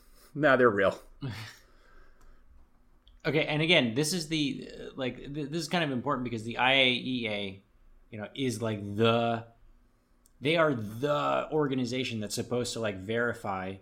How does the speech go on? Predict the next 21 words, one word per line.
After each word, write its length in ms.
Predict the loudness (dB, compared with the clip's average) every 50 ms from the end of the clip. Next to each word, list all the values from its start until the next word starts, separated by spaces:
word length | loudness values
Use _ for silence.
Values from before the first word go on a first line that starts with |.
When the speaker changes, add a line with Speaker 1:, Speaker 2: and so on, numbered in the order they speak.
| _ _ -20 -20 -14 _
Speaker 2:
the, 220 | -6 -4 -4 -4 -8 -10 -8
the, 440 | -6 -4 -4 -4 -4 -4 -6 -8 -12 _ _ _
the 340 | -6 -6 -4 -4 -4 -6 -8 -12
creation 760 | -14 -12 -10 -6 -4 -2 0 0 0 -2 -2 -4 -4 -4 -4 -4
and 280 | 2 6 8 8 8 8
the, 240 | 6 2 -4 -4 -6 -10 -14 -18 -20 _ -16 -14
uh, 140 | -12 -10 -6
sale, 720 | -4 -4 -2 -2 0 2 2 2 2 0 -2 -4 -6 -8 -14 -18 -18 -18 -18 -18 -14 -12
uh, 160 | -10 -8 -8 -6
and 140 | -6 -6 -6
the 80 | -6
enrichment 560 | -4 -2 -2 -2 -2 -2 -4 -6 -6 -8 -8
of 420 | -8 -6 -6 -6 -6 -8 -10 -12 -18 _ _ _ _ _ _ -4
fissile 320 | 0 0 0 0 0 -2 -2
material 680 | -2 -4 -4 -6 -6 -4 -4 -4 -4 -4 -6 -6 -10 -14 _ _ _ _ _ -4
pretty 180 | -2 0 0 2
much 260 | 0 -2 -2 -4 -12 -16 -14 -16
across 400 | -10 -4 0 0 0 0 -2 -8
the 120 | -8 -8
entire 280 | -8 -6 -8 -8 -8 -8
planet. 320 | -10 -14 -16 -16 -18 -20